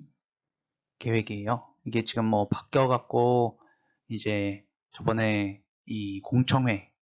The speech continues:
한 거에서 반영되는 부분들 반영하고 또 교통 계획 그런 것도 반영해갖고 다시 좀 바뀌고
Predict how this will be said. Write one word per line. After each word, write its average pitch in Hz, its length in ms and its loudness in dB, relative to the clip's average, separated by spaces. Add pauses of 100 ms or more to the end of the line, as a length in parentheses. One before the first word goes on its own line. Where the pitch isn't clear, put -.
(140)
한 131 180 -6
거에서 120 400 0
반영되는 120 680 2
부분들 110 680 -2
반영하고 127 880 0 (720)
또 107 460 2 (360)
교통 135 460 2
계획 104 340 0 (460)
그런 110 180 -10
것도 113 220 -2
반영해갖고 123 1000 0 (160)
다시 - 240 -4
좀 110 140 0
바뀌고 120 760 0